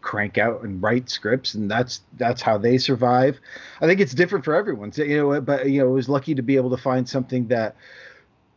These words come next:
is still relatively needed, 'cause it's not like they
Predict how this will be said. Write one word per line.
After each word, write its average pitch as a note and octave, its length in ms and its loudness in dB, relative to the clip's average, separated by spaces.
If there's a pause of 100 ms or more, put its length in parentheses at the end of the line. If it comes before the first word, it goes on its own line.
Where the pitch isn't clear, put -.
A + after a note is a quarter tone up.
(180)
is D3 200 0
still D#3+ 320 2
relatively E3 720 0
needed, F3+ 560 -6
'cause C#3 400 -2
it's - 200 -14
not D3 240 0
like C3+ 260 0 (400)
they B2 540 2